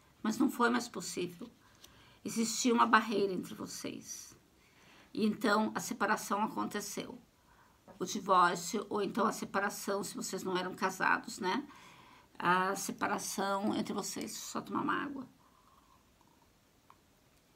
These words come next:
Foi inevitável. Mas essa pessoa ainda sofre, ela ainda está triste, ela ainda, ela ainda não seguiu os caminhos dela também, tá? Então,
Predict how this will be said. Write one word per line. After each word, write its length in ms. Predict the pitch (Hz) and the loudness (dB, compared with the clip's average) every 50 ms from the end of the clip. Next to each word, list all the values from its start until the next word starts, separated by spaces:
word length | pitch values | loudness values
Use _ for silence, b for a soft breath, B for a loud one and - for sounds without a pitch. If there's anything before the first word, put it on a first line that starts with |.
| _ _ _ _ _ _ _ _ _ _ _ _ - - - - - - - _ _ _ _ _ _ _ _ _ _ _ - b b b b b b b b b | _ _ _ _ _ _ _ _ _ _ _ _ -4 -4 -4 -6 -12 -18 -20 _ _ _ _ _ _ _ _ _ _ _ -20 b b b b b b b b b
Foi 200 | - - 269 247 | 4 6 8 10
inevitável. 880 | 262 262 254 240 262 262 - - - - - 220 - - - - - 175 - - - - _ _ _ _ _ _ _ _ _ - - _ _ _ _ _ _ _ _ - B B B B B | 10 8 8 6 2 2 4 6 8 8 8 6 4 0 -6 -6 -6 -8 -14 -18 -20 -20 _ _ _ _ _ _ _ _ _ -20 -20 _ _ _ _ _ _ _ _ -16 B B B B B
Mas 160 | - 208 214 233 | 0 2 2 4
essa 160 | 226 - 269 | 2 2 2
pessoa 400 | 262 - 254 247 - - 220 196 | 2 2 2 2 6 8 8 8
ainda 180 | 202 196 - 254 | 8 6 2 0
sofre, 540 | 254 - - 240 202 - - - - 214 | 0 4 8 8 8 8 8 4 0 0
ela 160 | 202 208 202 196 | 2 2 2 2
ainda 160 | 196 196 214 | 0 -2 -4
está 260 | 214 - - 240 226 | -4 0 2 2 2
triste, 480 | 226 226 - 233 240 254 247 - - 226 | 2 2 0 2 2 2 2 2 2 2
ela 160 | 208 190 196 | 2 4 2
ainda, 320 | 196 208 208 202 208 - - | 2 0 0 0 -2 0 2
ela 160 | - 233 220 | 4 4 4
ainda 280 | 202 208 247 240 254 | 4 4 4 4 6
não 160 | 247 254 254 277 | 6 6 6 4
seguiu 360 | - - 320 277 240 240 220 | 4 2 2 2 2 2 2
os 120 | 247 - | 0 0
caminhos 420 | - - 294 233 220 214 220 247 - | 0 2 2 4 4 2 0 0 0
dela 260 | 214 196 190 190 220 | 0 0 0 0 0
também, 440 | - 254 240 262 262 - - - - | 2 4 4 4 4 2 0 -4 -6
tá? 320 | - - 208 - 262 285 302 - - B B B B B B B B B B - | -4 -2 0 0 0 -2 -4 -8 -12 B B B B B B B B B B -2
Então, 600 | 226 - - 277 240 196 196 202 220 233 262 - | -2 0 2 4 4 6 6 6 4 4 2 0